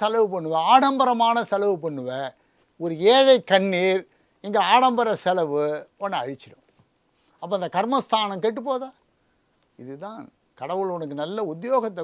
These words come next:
கொடுத்தார், நீ அதை பயன்படுத்திக்கிறது இல்லை. தப்பா பயன்படுத்திக்கிற, தவறான முறையில் பயன்படுத்திக்கிற. ஒரு பில்டிங் கட்டுறான், இந்த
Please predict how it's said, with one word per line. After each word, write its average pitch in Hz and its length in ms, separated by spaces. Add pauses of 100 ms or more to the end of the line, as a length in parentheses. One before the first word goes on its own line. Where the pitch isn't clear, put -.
கொடுத்தார், 135 520 (520)
நீ 151 60 (120)
அதை 117 140 (120)
பயன்படுத்திக்கிறது - 760
இல்லை. - 140 (760)
தப்பா 196 260 (140)
பயன்படுத்திக்கிற, 190 640 (960)
தவறான 254 420 (100)
முறையில் 240 340
பயன்படுத்திக்கிற. 180 600 (460)
ஒரு 175 200
பில்டிங் 311 340
கட்டுறான், 233 380 (1120)
இந்த 190 100